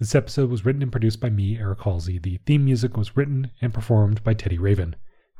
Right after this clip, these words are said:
Check out the Bulgarian language version of the podcast at B G history podcast dot com,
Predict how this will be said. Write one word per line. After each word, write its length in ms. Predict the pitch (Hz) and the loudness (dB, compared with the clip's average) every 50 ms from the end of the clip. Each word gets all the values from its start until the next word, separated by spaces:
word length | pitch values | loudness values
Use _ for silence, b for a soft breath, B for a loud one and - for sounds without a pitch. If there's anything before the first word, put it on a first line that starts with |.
| - - | -8 -2
Check 160 | - - 117 | 0 2 2
out 100 | 117 110 | 2 2
the 60 | 113 | 2
Bulgarian 400 | 101 107 98 107 104 101 101 95 | -2 0 0 2 2 2 2 2
language 380 | 98 101 104 104 104 104 98 92 | 2 2 2 2 2 2 0 0
version 340 | 92 98 101 104 101 104 | 0 2 2 2 2 2
of 60 | 101 90 | -2 -2
the 60 | 90 | -2
podcast 500 | - - 139 120 - - 160 143 - - | 0 0 0 0 0 0 0 0 2 0
at 100 | 110 92 | 0 2
B 100 | 92 98 | 0 0
G 160 | 90 95 98 | 0 0 -2
history 280 | 80 104 107 - 107 101 | -2 -2 -2 0 -2 -2
podcast 460 | - - 110 95 98 - 104 92 - | 0 0 -2 -2 0 -2 -2 -2 -2
dot 180 | - 95 - | -4 -6 -6
com, 360 | - - 147 147 151 151 147 | -2 0 2 4 4 4 2